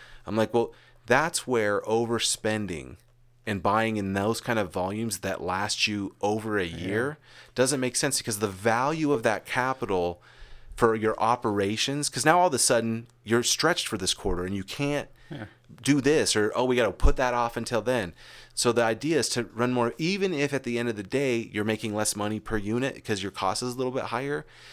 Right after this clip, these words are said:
Speaker 1: but you're, oh, you cannot look at these things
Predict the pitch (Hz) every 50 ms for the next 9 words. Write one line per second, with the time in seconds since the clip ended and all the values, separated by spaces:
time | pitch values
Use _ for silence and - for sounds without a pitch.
0 | - - - - _ - 113 113 117 113 113 - - - 127 - - 139 - -
1 | - 131 123 147 113 - - - 151 147 147 151 139 110 76 131 123 151 160 -
2 | 170 - 151 127 - - - 110 104 101 95 -